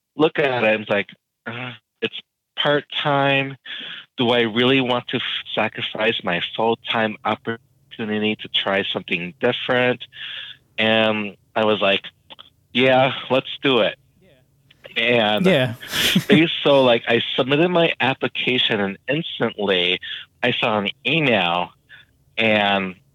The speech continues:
Speaker 1: it goes, "Is this Andrew Akapong from Minnes-, um, M S C Mankato?" I'm like, "Yeah." And she's like, "Do you remember me? I was your lab partner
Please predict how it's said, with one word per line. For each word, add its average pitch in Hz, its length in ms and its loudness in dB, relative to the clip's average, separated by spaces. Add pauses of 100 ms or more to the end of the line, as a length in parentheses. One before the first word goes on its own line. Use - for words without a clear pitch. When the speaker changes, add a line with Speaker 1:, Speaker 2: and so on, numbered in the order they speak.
Speaker 1:
it 113 180 -4
goes, 104 380 2 (960)
"Is 113 140 0 (120)
this 185 180 2 (840)
Andrew 131 480 0
Akapong 156 720 -2
from 104 280 0
Minnes-, 110 440 -2 (140)
um, 104 260 -2 (160)
M 107 100 -2
S 110 220 0
C 110 120 0
Mankato?" 104 800 0 (320)
I'm 113 120 0
like, 107 260 0 (360)
"Yeah." 117 460 2 (720)
And 120 140 -2
she's 123 200 0
like, 120 260 2 (460)
"Do 127 60 0
you 127 100 2
remember 143 420 2
me? 147 400 0 (280)
I 120 120 0
was 151 240 2
your 147 100 2
lab 127 340 2
partner 117 460 0